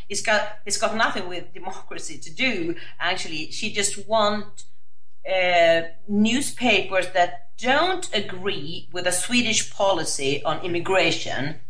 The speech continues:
to be banned from, you know, having this money. And I don't know anything about the campaign against the, the editor-in-chief,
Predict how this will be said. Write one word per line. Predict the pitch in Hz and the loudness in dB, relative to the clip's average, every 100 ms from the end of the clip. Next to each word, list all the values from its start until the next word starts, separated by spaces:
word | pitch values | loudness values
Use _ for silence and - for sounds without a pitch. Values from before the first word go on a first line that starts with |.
| - | -4
to | - | -4
be | - 151 156 127 | -4 -4 -4 -2
banned | - - 92 135 143 | 0 0 -2 -4 -4
from, | - 156 127 127 120 110 | -4 -4 -4 -4 -4 -4
you | 160 | -2
know, | 143 123 | -2 -2
having | 120 156 139 131 | 0 0 0 -2
this | 120 117 | -4 -4
money. | 131 104 104 127 - - - - - - | -2 -4 -4 -6 -6 -6 -6 -6 -4 2
And | 170 165 165 165 165 165 - - | 6 6 6 4 2 -4 -4 0
I | 220 | 2
don't | 269 294 | 2 0
know | 254 240 | -2 -2
anything | 220 196 196 185 | -2 -4 -4 -2
about | 180 175 | -2 -2
the | 180 | -4
campaign | 196 175 - 196 175 | -4 -4 -2 -2 -2
against | 160 160 165 160 156 156 - - | -4 -4 -2 -2 -4 -4 -4 -4
the, | 170 156 147 147 | -4 -2 -2 -2
the | 170 170 | 2 2
editor-in-chief, | 170 - 165 170 151 143 - 302 247 131 - - | 2 -4 -4 -4 -4 -4 0 2 2 0 -2 -4